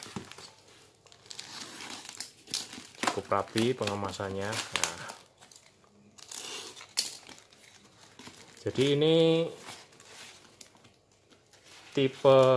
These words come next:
H empat bisa digunakan banyak di kebanyakan mobil memang pakai H empat ya. Ini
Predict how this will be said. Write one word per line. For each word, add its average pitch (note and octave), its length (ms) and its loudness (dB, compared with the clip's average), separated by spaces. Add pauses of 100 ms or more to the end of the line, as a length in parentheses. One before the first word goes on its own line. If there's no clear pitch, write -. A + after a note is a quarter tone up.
(140)
H G#2+ 40 0 (200)
empat G2+ 560 4
bisa G2+ 240 -2
digunakan G2+ 640 -2
banyak G2 360 -4 (120)
di G2 240 -4 (1000)
kebanyakan G#2+ 400 4
mobil B2+ 400 6
memang G#2+ 400 0 (1120)
pakai G2+ 240 -2
H G2+ 160 -4
empat F#2+ 320 2
ya. G2 160 -2 (2000)
Ini G#2+ 160 -6